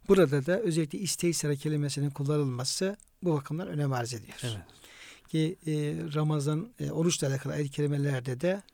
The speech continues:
Speaker 1: "Yuridullahu bikumul yusra ve la yuridu bikumul usr."
Speaker 2: Usra.
Speaker 1: Çünkü oruç da ağır bir ibadet,
Speaker 2: Evet.
Speaker 1: zor bir ibadet. Orada gücü yetmeyenlere Cenab-ı Hak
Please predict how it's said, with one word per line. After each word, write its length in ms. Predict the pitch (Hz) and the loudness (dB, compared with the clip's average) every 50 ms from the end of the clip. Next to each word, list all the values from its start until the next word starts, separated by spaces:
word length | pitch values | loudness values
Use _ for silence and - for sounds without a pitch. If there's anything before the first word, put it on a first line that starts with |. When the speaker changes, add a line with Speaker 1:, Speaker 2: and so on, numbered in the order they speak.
| _ - - - - - - _ _ - | _ -20 -20 -20 -20 -20 -20 _ _ 0
Speaker 1:
"Yuridullahu 880 | 160 156 175 175 165 143 151 151 143 143 156 151 151 147 135 147 135 | 2 4 4 4 4 2 0 -2 -2 0 0 0 0 0 -2 -2 -2
bikumul 420 | 156 151 - - 151 143 143 139 123 | -2 -4 -2 -2 0 2 2 0 0
yusra 600 | 131 143 165 - - - 147 156 165 185 196 - - _ - | 0 -2 -4 -4 -4 -4 -2 -2 -2 -4 -6 -10 -16 _ 2
ve 120 | 160 151 | 2 4
la 80 | 147 143 | 4 4
yuridu 400 | 139 143 151 143 151 143 139 151 | 2 0 2 0 0 0 0 -2
bikumul 260 | 143 - - 156 160 | -4 -2 -4 -4 -4
usr." 260 | - 156 143 - - - | -2 -2 -4 -4 -4 -6
Speaker 2:
Usra. 140 | - 147 120 - - | -8 -8 -8 -8 -4
Speaker 1:
Çünkü 220 | - 156 151 143 | -2 -2 0 0
oruç 380 | 147 165 160 165 180 170 - - | 0 0 2 2 2 2 2 0
da 140 | 147 139 - | -2 -2 0
ağır 240 | 147 151 151 143 135 | 0 0 0 0 0
bir 60 | 139 | 0
ibadet, 400 | 139 131 139 135 120 123 151 180 - _ - - - - | 0 0 0 -2 2 2 0 0 0 _ -16 -18 -10 -8
Speaker 2:
Evet. 100 | 113 107 | 0 4
Speaker 1:
zor 200 | 160 160 147 131 | 4 4 4 4
bir 80 | 135 | 0
ibadet. 580 | 131 123 127 131 - 123 143 180 185 - - - - - - - - - - - - - - | -2 -4 -4 -6 -6 -4 -4 -6 -6 -6 -12 -20 -20 -20 -20 -20 -20 -20 -20 -20 -8 -2 0
Orada 200 | 202 160 147 151 | 0 0 0 0
gücü 260 | 147 160 139 143 151 | -2 -2 -2 0 -2
yetmeyenlere 600 | 160 147 - 156 156 156 156 151 151 151 147 147 | -2 -2 0 0 2 2 2 2 2 0 0 2
Cenab-ı 340 | 143 156 147 147 139 139 139 | 2 2 2 2 2 2 0
Hak 280 | 143 135 - - - | 0 -2 -8 -18 -20